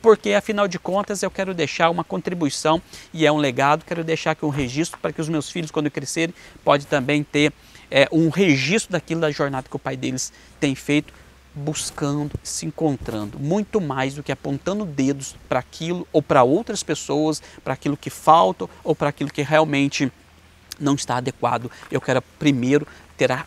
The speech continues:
autorresponsabilidade de olhar pra mim e falar aonde eu preciso continuar crescendo, como eu posso ser uma contribuição e por que não, ou o que seria de mim se eu não atuasse em causas transformadoras, em especial causas que me transfor-,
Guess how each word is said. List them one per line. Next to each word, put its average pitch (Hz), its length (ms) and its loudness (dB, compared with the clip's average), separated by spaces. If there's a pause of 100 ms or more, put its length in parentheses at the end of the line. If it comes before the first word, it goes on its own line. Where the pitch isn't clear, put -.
(120)
autorresponsabilidade 160 1200 2
de 143 60 -2
olhar 131 160 -4
pra 139 160 -4
mim 131 180 -4
e 135 40 -8
falar 123 320 2 (360)
aonde 208 300 2
eu 190 60 -2
preciso 156 480 -2
continuar 147 400 -2
crescendo, 180 480 -2 (340)
como 269 340 10
eu 175 100 4
posso 196 360 2
ser 196 240 -4
uma 180 140 -2
contribuição 165 720 -4 (320)
e 240 80 -4
por 240 200 -2
que 262 240 -2
não, 196 420 0 (220)
ou 214 320 4 (260)
o - 80 -6
que - 100 -10
seria 202 400 -4
de 185 160 -4
mim 175 320 -2 (300)
se - 240 -2
eu 170 160 2
não 165 160 0
atuasse 156 480 0
em 160 40 -2
causas 160 460 0
transformadoras, 185 840 0 (260)
em 233 240 0
especial 220 640 2
causas 220 420 0
que 233 120 -6
me 202 140 -2
transfor-, 190 640 2